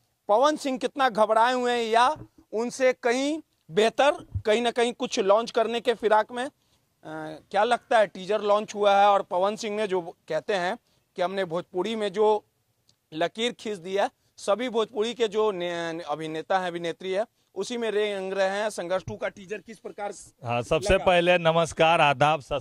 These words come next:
Speaker 2: श्री अकाल। और कहाँ गेली हो खेसारी लाल के विरोधी?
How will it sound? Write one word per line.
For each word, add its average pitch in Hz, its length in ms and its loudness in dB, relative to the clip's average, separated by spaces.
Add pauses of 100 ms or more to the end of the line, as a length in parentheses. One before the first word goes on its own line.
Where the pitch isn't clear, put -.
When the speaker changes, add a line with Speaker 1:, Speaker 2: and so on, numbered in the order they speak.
Speaker 2:
श्री 139 160 -2
अकाल। 127 460 2 (260)
और 151 120 4
कहाँ 208 400 4
गेली 269 280 2
हो 262 140 8 (840)
खेसारी 247 540 4
लाल 233 260 4
के 220 120 4
विरोधी? 180 720 2